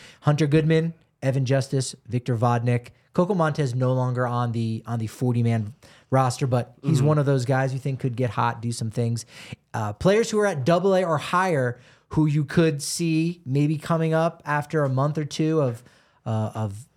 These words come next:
Speaker 1: you know, really tearing things up in the minor leagues. Yanquiel Fernandez, Zach Veen, Jordan Beck,
Speaker 2: Yep.
Speaker 1: Air Jordan, that guy from the thumbnail, you know?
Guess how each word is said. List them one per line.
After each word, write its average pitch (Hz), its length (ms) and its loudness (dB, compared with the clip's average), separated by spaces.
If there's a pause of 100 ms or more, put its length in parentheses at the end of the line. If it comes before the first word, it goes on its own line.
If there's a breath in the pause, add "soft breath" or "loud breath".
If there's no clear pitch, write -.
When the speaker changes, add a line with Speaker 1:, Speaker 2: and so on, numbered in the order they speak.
(140)
Speaker 1:
you 123 80 -2
know, 110 80 -2
really 127 360 0
tearing 131 380 -2
things 123 260 -2
up 123 160 0
in 127 60 -4
the 120 60 -2
minor 123 320 0
leagues. 123 260 -2
Yanquiel 113 280 -4
Fernandez, 135 500 0
Zach 117 240 -2
Veen, 139 300 0 (360 soft breath)
Jordan 214 360 2
Beck, 233 400 -2 (160)
Speaker 2:
Yep. 117 140 -4
Speaker 1:
Air 233 140 2
Jordan, 214 540 0 (240)
that - 200 0
guy 196 180 4
from 196 140 -4
the 190 80 2
thumbnail, 208 440 0
you 120 140 0
know? 175 260 0